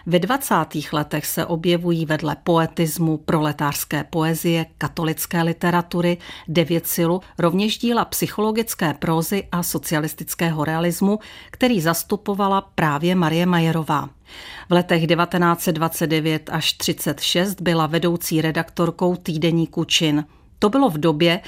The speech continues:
kdy se do vedení K S Č dostává Klement Gottwald. Majerová v roce devatenáct set dvacet devět společně s ostatními podepsala takzvaný Manifest sedmi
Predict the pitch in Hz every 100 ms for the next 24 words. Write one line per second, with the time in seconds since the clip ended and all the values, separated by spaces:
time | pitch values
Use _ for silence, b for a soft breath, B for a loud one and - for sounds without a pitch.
0 | B B 175 180 175 160 165 185 196 202
1 | 196 185 170 165 - - 190 190 170 -
2 | 170 165 170 175 175 160 160 160 - 160
3 | - 151 160 143 - - B B B B
4 | B 180 185 277 254 160 151 165 - 175
5 | 170 208 240 240 240 - 214 233 - 175
6 | 175 190 151 - - - 165 160 - 180
7 | 156 - - - 202 214 208 208 202 165
8 | 165 - 185 180 175 - 156 156 170 170
9 | 170 - 175 170 170 185 - 175 - -
10 | - - 185 156